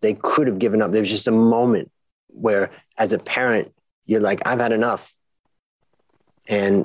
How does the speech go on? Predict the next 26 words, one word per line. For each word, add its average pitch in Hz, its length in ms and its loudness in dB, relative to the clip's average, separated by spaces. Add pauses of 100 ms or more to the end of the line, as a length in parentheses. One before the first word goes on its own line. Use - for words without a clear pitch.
what 104 200 0
I'm 107 200 0
just 101 220 0
saying 104 260 2
is 95 180 0
that, 95 200 0 (140)
you 110 140 0
know, 95 120 2
my 98 220 2
parents 107 360 -2
didn't, 113 440 0 (100)
they - 80 2
didn't 127 480 -2
cross - 360 -2
that 101 160 0
line 104 340 0
at 92 100 -4
that 95 180 -2
moment. 107 520 0
And 98 440 0 (440)
for 110 100 0
some 110 380 0
bizarre 101 400 2
reason, 98 500 2
it 101 140 0
worked. 98 400 -2